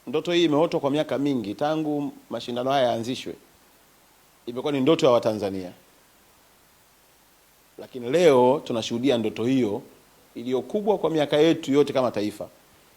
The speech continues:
ikitekelezwa chini ya umri wenu na kipindi chenu.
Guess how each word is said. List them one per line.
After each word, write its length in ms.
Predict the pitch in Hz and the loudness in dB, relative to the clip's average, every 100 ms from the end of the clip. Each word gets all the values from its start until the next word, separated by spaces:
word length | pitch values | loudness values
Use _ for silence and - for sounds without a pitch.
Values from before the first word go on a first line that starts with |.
| _ _ | _ _
ikitekelezwa 1000 | - - 123 123 127 135 156 131 110 104 | -16 -14 -12 -8 0 6 6 6 2 -2
chini 420 | 107 - 123 113 | -4 -4 -2 0
ya 100 | 101 | -2
umri 260 | 104 110 107 | -4 -4 -2
wenu 400 | 135 170 170 170 - _ _ _ _ _ _ - | 0 0 -4 -6 -14 _ _ _ _ _ _ -16
na 100 | - | -14
kipindi 340 | 117 104 95 | -12 -12 -10
chenu. 320 | - 90 85 | -10 -12 -14